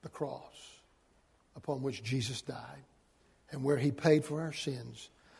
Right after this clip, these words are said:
My question to you is, have you responded to his invitation? You see, the reason we know about the wise men is because they responded to the invitation. They now had a story to tell. And we know about it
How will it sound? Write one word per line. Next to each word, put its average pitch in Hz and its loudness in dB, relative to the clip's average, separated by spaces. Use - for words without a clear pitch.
My 175 10
question 202 10
to 165 6
you 175 8
is, 135 4
have 151 2
you 185 2
responded 160 -2
to 135 -10
his 127 -2
invitation? 139 -8
You 190 6
see, 202 8
the 160 6
reason 233 12
we 220 10
know 220 12
about 190 10
the 165 8
wise 180 8
men 131 0
is 165 2
because 160 4
they 170 12
responded 165 6
to 147 4
the 151 6
invitation. 160 6
They 170 12
now 185 10
had 156 8
a 180 8
story 208 4
to 151 0
tell. 131 -6
And 180 12
we 202 12
know 226 12
about 160 8
it - -12